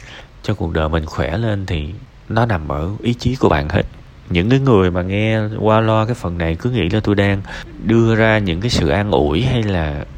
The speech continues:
kiểu như là vuốt ve để bạn, ờ, đừng có buồn. Nhưng mà không phải đâu, đừng,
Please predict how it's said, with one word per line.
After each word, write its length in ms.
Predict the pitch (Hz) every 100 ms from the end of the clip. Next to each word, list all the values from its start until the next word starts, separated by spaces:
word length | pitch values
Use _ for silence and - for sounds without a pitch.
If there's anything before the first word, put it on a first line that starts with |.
| - - - 110
kiểu 240 | - 78 82
như 200 | 120 117
là 420 | 95 80 76 71 - - - - -
vuốt 240 | 117 139 -
ve 260 | 117 117
để 140 | 104 104
bạn, 400 | 80 73 69 - - -
ờ, 540 | - 78 78 73 73 71 73 - - - - -
đừng 140 | 95 87
có 80 |
buồn. 320 | 113 101 87 78 85 - - - -
Nhưng 160 | 98
mà 60 | 95
không 140 | 85
phải 260 | 101 73 92
đâu, 220 | 107 90 - - - -
đừng, 160 | -